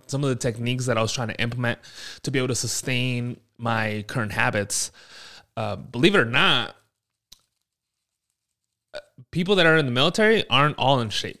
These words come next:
okay? So the fact that I was in shape wasn't a product of the military. It was a product of just self-hate and fucking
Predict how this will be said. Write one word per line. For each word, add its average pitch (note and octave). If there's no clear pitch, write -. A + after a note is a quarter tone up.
okay? A#2+
So A#2+
the A2+
fact D3+
that C3
I B2
was E3
in F3
shape F3+
wasn't C#3
a G#2+
product C3
of C3
the C3
military. E3
It -
was A2+
a A2+
product A#2+
of G#2+
just -
self-hate G#2
and -
fucking G2+